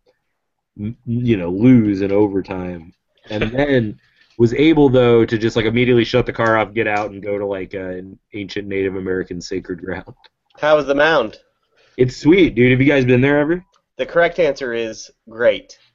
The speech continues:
Speaker 1: <laughs> Serpentine.
Speaker 3: <laughs>
Speaker 1: Have you been there?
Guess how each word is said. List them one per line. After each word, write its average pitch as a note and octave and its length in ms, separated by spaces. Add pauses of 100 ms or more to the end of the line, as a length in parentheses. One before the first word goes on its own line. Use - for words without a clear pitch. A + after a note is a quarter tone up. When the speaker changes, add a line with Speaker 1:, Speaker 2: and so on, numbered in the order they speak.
(640)
Speaker 1:
<laughs> F#3+ 60 (800)
Serpentine. C#3+ 800 (520)
Speaker 3:
<laughs> - 140 (840)
Speaker 1:
Have C3 100
you C#3+ 80
been C#3+ 160
there? F3+ 260